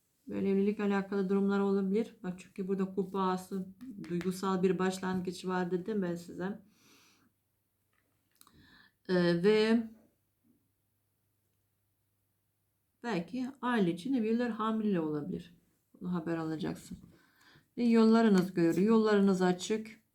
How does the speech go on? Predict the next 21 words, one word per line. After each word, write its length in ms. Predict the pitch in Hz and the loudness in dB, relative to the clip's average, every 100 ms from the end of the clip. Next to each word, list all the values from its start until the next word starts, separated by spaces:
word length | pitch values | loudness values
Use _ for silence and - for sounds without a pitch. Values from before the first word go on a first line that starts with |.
| _ _ | _ _
Gece, 380 | 170 185 185 190 202 - _ _ _ - | 2 4 6 4 2 -4 _ _ _ -8
gecede 480 | 175 180 196 190 196 | 0 2 4 4 4
gidiyorsunuz 760 | 190 190 175 185 180 185 175 175 | 2 2 4 2 2 -2 -2 0
bir 100 | 180 | 0
yere. 300 | 175 180 190 - - _ - - _ _ _ _ _ _ _ - | 0 -2 -4 -8 -12 _ -20 -20 _ _ _ _ _ _ _ -8
Ee, 400 | - 196 190 190 180 - - | -2 2 2 2 0 -4 0
karanlıktan 680 | 220 202 175 170 - 170 165 | 4 6 4 2 -4 -4 -2
olabilir. 720 | 160 156 156 160 190 - - _ _ _ _ _ _ - - - - | -2 -2 -2 -2 -4 -6 -20 _ _ _ _ _ _ -16 -16 -20 -4
Yol, 300 | 226 202 208 | 0 0 0
bak. 240 | 214 190 - - - - - - _ _ | -2 -4 -6 -10 -8 -10 -10 -14 _ _
Fena 320 | 220 240 220 | -4 0 2
değil 200 | 185 160 | 2 2
bu 40 | 165 | 0
açılım. 640 | 165 170 - 190 240 - - | 0 -2 -2 -2 -2 -4 -18
Sadece 540 | - 233 220 202 202 | -4 -2 0 2 0
şeytan 480 | 190 208 202 214 202 | 0 -2 -2 -2 -2
kartı 320 | 190 175 175 | 0 -2 0
görüyor. 440 | 175 175 196 208 196 | 0 2 2 0 0
Bazı 280 | 190 180 | 0 -2
şeylerde 440 | 180 - 180 175 175 | -4 -6 -4 -2 -2
bak. 220 | 170 | -4